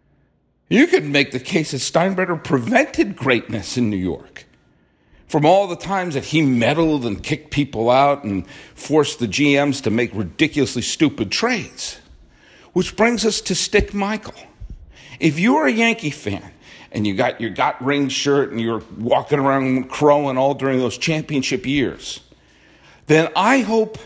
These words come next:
in the last couple of days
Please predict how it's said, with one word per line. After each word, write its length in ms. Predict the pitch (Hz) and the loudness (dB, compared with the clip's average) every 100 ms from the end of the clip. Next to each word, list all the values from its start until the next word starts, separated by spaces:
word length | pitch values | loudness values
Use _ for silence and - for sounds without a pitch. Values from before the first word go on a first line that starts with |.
| - - _ _ _ _ _ _ _ _ | -20 -20 _ _ _ _ _ _ _ _
in 100 | 135 | 0
the 60 | 151 | 2
last 360 | 170 202 202 | 4 2 0
couple 320 | 214 202 175 165 | 0 0 2 0
of 80 | |
days 580 | 147 156 160 151 - - | 2 2 2 -4 -8 -12